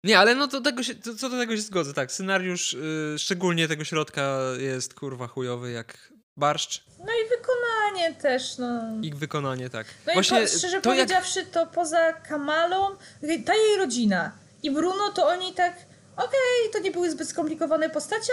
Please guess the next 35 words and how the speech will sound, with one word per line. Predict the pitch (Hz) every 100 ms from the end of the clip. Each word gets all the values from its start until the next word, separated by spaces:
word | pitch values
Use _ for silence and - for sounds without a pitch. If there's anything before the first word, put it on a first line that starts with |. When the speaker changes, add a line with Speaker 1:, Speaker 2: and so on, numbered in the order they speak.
| 480
Speaker 2:
ale | 440
oni | 427
sobie | 381
tam | 370 294
grali | 330 403 359
i | 339
czuć | 415 381
było, | 269 302 359 349
że | 311 311
faktycznie | 302 294 330
to | 294 302
są | 311
te | 285 302
postacie, | 285 - 214 208 202
ale | 247 233
cała | - 359 370 339
reszta | 226 269 294
to | 294
łysny | 214 240 214
dramat. | 185 165 190 - - - - _ _
Speaker 1:
No, | 139 156
dla | 170 156
mnie | 190 208
najgorsze, | 185 151 180 196 - 190 139 160
ja | 160
tak | 160 - 156
jak | 143
powtarza-, | 156 - 139 147 139
powtarzam | 156 - 156 143 131 127 127
to, | -
co | 131 131
powiedziałem | 135 135 131
w |
ostatnim | 127 139 131 131
odcinku, | 127 - 135 -